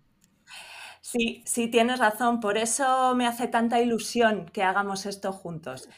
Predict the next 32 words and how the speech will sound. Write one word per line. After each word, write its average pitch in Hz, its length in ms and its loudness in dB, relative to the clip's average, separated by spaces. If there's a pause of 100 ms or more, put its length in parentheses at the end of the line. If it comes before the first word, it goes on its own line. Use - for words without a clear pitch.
(120)
Y 196 580 0
tenemos 190 360 -6
pendiente 190 640 -6 (320)
vernos 170 380 0
en 180 120 -8
persona. 170 520 -6 (480)
Preparando 247 960 10
el 311 100 8
episodio 294 540 2
de 262 200 4
hoy, 247 540 4 (140)
eh, 196 520 4 (200)
yo 214 120 0
encontré 226 760 4
una 269 300 -2
cita 214 600 4
de 185 160 0
William 214 420 2
Ward 220 400 6
que 196 100 -6
me 190 100 -4
gusta 208 340 -4
mucho, 214 540 -6
que 175 120 -6
dice 190 400 -4
que 180 420 -6
el 190 160 -6
pesimista 220 600 -2
se 240 160 -2
queja 220 300 -2
del 208 160 -2
viento, 233 560 -2